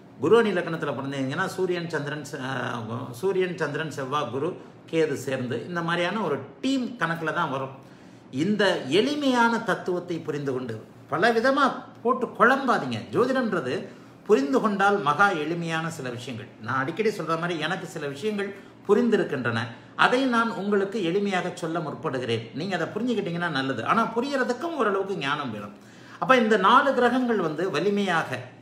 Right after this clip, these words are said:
நமக்கு நன்மை செய்ய விதிக்கப்பட்ட நண்பர்கள். நம்ம நண்பர்கள் நல்லா இருந்தா நம்ம நல்லா இருப்போம். ஏன்னா, நமக்கு ஒரு கஷ்டம்னா கூட அவன்கிட்ட போய் கேட்டோம்னா கொடுப்பான்.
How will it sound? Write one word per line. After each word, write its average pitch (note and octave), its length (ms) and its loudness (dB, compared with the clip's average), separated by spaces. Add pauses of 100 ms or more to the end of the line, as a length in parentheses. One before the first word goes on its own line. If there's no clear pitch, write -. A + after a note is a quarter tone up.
(260)
நமக்கு F#3+ 720 -4 (840)
நன்மை F#3+ 440 0
செய்ய D#3 400 -4 (220)
விதிக்கப்பட்ட D#3 1000 -4
நண்பர்கள். C3+ 840 -2 (400)
நம்ம D3+ 180 -2
நண்பர்கள் A#3 460 4
நல்லா G3 220 4
இருந்தா G#3 200 2
நம்ம B3+ 180 2
நல்லா F3 200 2
இருப்போம். A#2 300 -2 (720)
ஏன்னா, G3 220 4
நமக்கு E3+ 240 0
ஒரு D3+ 120 2
கஷ்டம்னா E3 420 -2
கூட F3 160 2
அவன்கிட்ட E3 220 2
போய் D#3+ 180 -2
கேட்டோம்னா D#3+ 420 -2
கொடுப்பான். C#3+ 360 -6